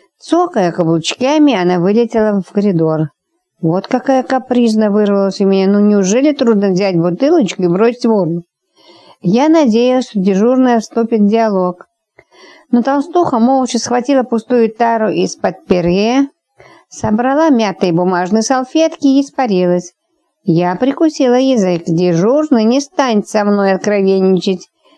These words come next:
Я для неё представитель враждебной армии клиентов».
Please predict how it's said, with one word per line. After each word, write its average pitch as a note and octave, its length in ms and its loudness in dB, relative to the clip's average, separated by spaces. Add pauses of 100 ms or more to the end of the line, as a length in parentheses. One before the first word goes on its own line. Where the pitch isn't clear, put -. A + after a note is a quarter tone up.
(300)
Я G3+ 360 0
для D#4 240 0
неё D#4+ 260 4
представитель A3 800 -2
враждебной G3 960 0
армии G3 400 0
клиентов». D#3+ 640 -2